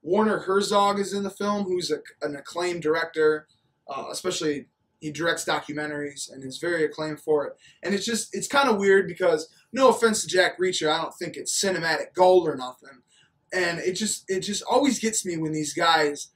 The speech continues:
who are such acclaimed directors they, uh, they go and do s-, movies like this. I mean, there's, I don't know why Werner Herzog, if that's how I'm pronouncing it, I'm pretty sure that's how it's pronounced,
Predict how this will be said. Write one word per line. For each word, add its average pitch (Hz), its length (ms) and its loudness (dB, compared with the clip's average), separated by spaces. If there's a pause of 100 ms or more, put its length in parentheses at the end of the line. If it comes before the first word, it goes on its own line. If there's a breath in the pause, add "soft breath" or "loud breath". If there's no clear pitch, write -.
(180)
who 170 80 -2
are 165 40 -2
such 208 220 0
acclaimed 214 400 -2
directors 170 720 0 (580)
they, 175 340 2
uh, 160 340 2 (640)
they 202 140 6
go 254 220 10
and 247 120 2
do 233 140 2
s-, - 320 -2 (200)
movies 226 420 2
like 185 260 2
this. - 360 0
I 175 80 -2
mean, 175 340 -2
there's, 220 320 4 (460)
I 220 100 0
don't 254 120 6
know 240 160 8
why 196 480 4 (760)
Werner 214 360 2
Herzog, 175 600 4 (220)
if 165 120 -14
that's 185 220 -2
how 156 100 -6
I'm 147 100 -8
pronouncing 143 420 -8
it, 127 60 -18
I'm 135 60 -14
pretty 151 220 -8
sure 139 120 -8
that's 127 140 -14
how 127 120 -14
it's 120 80 -16
pronounced, 127 360 -20